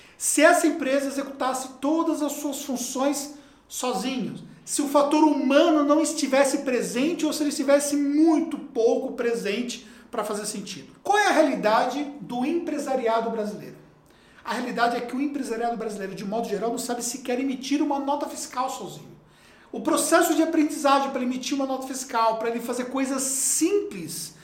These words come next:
pra ele fazer coisas simples através de uma plataforma, é longo. Grande parte das pessoas que estão abrindo hoje uma empresa e o volume de novos empreendedores só cresceu,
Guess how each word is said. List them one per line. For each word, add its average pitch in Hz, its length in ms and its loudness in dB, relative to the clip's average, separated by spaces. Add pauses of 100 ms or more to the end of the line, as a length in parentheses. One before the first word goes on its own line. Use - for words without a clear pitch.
(160)
pra 214 100 -4
ele 254 80 -2
fazer 262 220 2
coisas 294 320 0
simples 330 420 4
através 262 400 0
de 254 80 -2
uma 233 140 -2
plataforma, 233 920 -4 (500)
é 226 80 -10
longo. 285 600 0 (640)
Grande 359 340 2
parte 311 340 6
das 285 160 2
pessoas 285 420 0
que - 160 -2
estão 302 420 0
abrindo 294 680 0
hoje 247 460 2
uma 196 160 -4
empresa 180 640 -4 (340)
e 226 80 -6
o 247 120 0
volume 254 720 4
de 254 200 -6
novos 262 400 0
empreendedores 220 640 -4
só 233 180 -4
cresceu, 247 640 -2